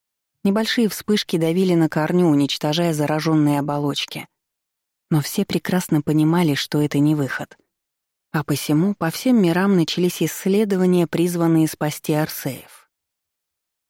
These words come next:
Быстро просмотрев результаты, я пришла к неутешительному выводу, что наша теория относительно источника заражения оказалась ложной.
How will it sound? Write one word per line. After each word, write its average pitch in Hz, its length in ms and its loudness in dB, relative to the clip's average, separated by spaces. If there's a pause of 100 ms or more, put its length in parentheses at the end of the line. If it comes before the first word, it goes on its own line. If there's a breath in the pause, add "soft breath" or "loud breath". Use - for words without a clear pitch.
(260)
Быстро 214 380 0
просмотрев 175 580 -2
результаты, 170 540 0
я 196 140 2
пришла 190 380 -2
к - 80 -6
неутешительному 180 920 2
выводу, 160 420 -2
что - 260 -4
наша 156 300 0
теория 160 520 0
относительно 143 600 0
источника 147 640 -2
заражения 170 640 2
оказалась 151 520 -2
ложной. 139 500 -4